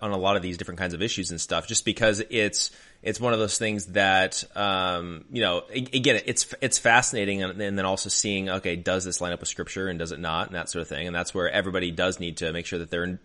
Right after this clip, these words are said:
they're doing their own research as well. Just, just in general is, you know, use anything that you hear as a springboard for doing more research and then, and then figure, figure it out for yourself. So again, it's always interesting hearing different takes on that kind of stuff. Um, now, now, do you feel are,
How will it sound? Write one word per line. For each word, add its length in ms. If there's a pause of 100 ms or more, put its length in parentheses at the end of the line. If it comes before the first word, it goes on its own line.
(220)
they're 140
doing 200
their 120
own 100
research 380
as 100
well. 340 (260)
Just, 280
just 240
in 140
general 580
is, 420
you 80
know, 120
use 260
anything 260
that 80
you 120
hear 320
as 200
a 40
springboard 560
for 100
doing 260
more 200
research 460
and 80
then, 200
and 140
then 100
figure, 300
figure 260
it 60
out 120
for 80
yourself. 400
So 300
again, 320
it's 140
always 240 (120)
interesting 520
hearing 240
different 220
takes 220
on 100
that 120
kind 160
of 60
stuff. 280 (480)
Um, 520
now, 340
now, 160
do 160
you 160
feel 720
are, 600